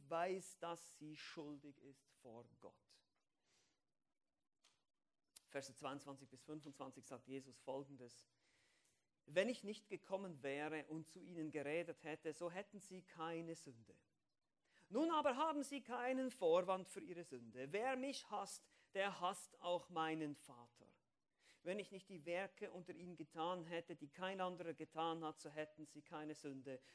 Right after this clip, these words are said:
Nun aber haben sie es gesehen und hassen doch sowohl mich als auch meinen Vater. Doch dies geschieht, damit das Wort erfüllt wird, das in ihrem Gesetz geschrieben steht. Sie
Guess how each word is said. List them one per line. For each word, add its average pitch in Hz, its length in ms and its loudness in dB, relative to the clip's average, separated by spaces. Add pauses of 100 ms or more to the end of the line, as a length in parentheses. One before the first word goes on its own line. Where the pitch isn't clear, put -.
Nun 320 160 4
aber 277 260 6
haben 269 220 6
sie 269 100 -4
es 240 160 0
gesehen 214 480 2
und 180 160 -6
hassen 262 480 2
doch 226 260 6
sowohl 202 540 2
mich 185 440 -6
als 165 280 -2
auch 156 240 0
meinen 139 460 0
Vater. 120 580 -8 (560)
Doch 131 240 -8
dies 147 240 -6
geschieht, 156 480 -6
damit 131 220 -8
das 127 180 -16
Wort 143 240 -6
erfüllt 147 500 -10
wird, 135 220 -2
das - 160 -12 (320)
in 143 240 -12
ihrem 233 400 -4
Gesetz 190 500 -10
geschrieben 143 520 -6
steht. 135 340 -4 (560)
Sie 143 260 -10